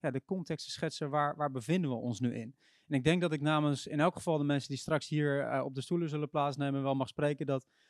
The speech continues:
we eigenlijk geen tijd te verliezen hebben. Ehm, maar toch wil ik eerst heel even stilstaan bij, ja, onszelf. Namelijk dat wij onszelf homo sapiens noemen. En mijn vraag is, weet iemand wat de letterlijke vertaling is van een homo sapien? Wat, wat betekent een homo sapien?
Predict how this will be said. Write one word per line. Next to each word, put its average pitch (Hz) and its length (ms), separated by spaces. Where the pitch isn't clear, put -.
we 139 80
eigenlijk 156 440
geen 160 240
tijd 156 240
te 127 80
verliezen 123 380
hebben. 113 220
Ehm, 139 520
maar 135 120
toch 190 140
wil 180 120
ik 143 160
eerst 196 240
heel 190 140
even 180 120
stilstaan 165 580
bij, 147 360
ja, 147 360
onszelf. 147 760
Namelijk 147 460
dat 135 180
wij 147 140
onszelf 160 500
homo 143 320
sapiens 147 480
noemen. 113 240
En 131 140
mijn 131 140
vraag 139 280
is, 143 240
weet 143 220
iemand 156 280
wat 143 160
de 131 240
letterlijke 151 480
vertaling 147 500
is 135 120
van 135 120
een 127 60
homo 127 260
sapien? 123 480
Wat, 123 180
wat 131 120
betekent 131 480
een 123 100
homo 127 260
sapien? 139 480